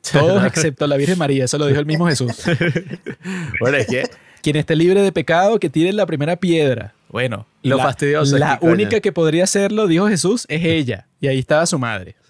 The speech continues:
Speaker 1: <laughs> Me da risa que si uno dice eso y que, "No, o sea, el que esté libre de pecado, que tire la primera piedra", en el contexto este de que todos y que, "Este tipo es un violador", <laughs> uno queda como un hijo de puta, pues, o sea,
Speaker 2: Ah,
Speaker 1: <laughs>
Speaker 2: eso
Speaker 1: sí.
Speaker 2: no lo he dicho todavía.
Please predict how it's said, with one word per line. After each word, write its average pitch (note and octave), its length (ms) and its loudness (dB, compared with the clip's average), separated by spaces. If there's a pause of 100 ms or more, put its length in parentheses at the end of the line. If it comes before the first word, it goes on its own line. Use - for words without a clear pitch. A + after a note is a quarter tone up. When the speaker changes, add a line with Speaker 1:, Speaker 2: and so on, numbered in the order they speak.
(100)
Speaker 1:
<laughs> C3 680 -8
Me B2 140 -2
da A#2+ 120 2
risa A#2 280 -4
que C3+ 240 -4
si B2+ 160 -4
uno A2+ 180 -2
dice C3 340 -2
eso B2+ 180 -8
y G#2 40 -10
que, G2+ 200 -6 (280)
"No, G2+ 200 -6
o B2 120 -2
sea, A2 200 -2
el G#2 160 -6
que G#2+ 80 -6
esté G2+ 200 -6
libre G2+ 220 -2
de C3+ 80 0
pecado, A#2+ 380 -2
que D#3 100 -10
tire A#2 180 -6
la B2+ 120 -4
primera A#2 280 -4
piedra", A#2 400 -2
en A#2 140 -6
el A2+ 120 -4
contexto G#2+ 560 -6
este C#3+ 260 -4
de C#3 120 -2
que B2 80 -6
todos A2+ 220 -6
y C#3 60 -6
que, - 100 -8
"Este B2 240 -6
tipo C#3 220 -6
es D#3 60 -4
un D3 60 -14
violador", C3 360 -2 (320)
<laughs> D3 440 -8
uno A#2+ 260 -2
queda B2+ 240 0
como B2+ 180 -8
un A#2 60 -6
hijo D3 180 -2
de C3 100 0
puta, A2 280 -4
pues, G#2+ 220 -4
o C3+ 60 -6
sea, F#3 520 2
Speaker 2:
Ah, - 20 -2
Speaker 1:
<laughs> - 40 -4
Speaker 2:
eso F#3+ 1080 4
Speaker 1:
sí. D#3+ 60 -6
Speaker 2:
no F3 200 0
lo F#3+ 100 2
he G#3+ 60 4
dicho F3+ 260 4
todavía. D3+ 440 0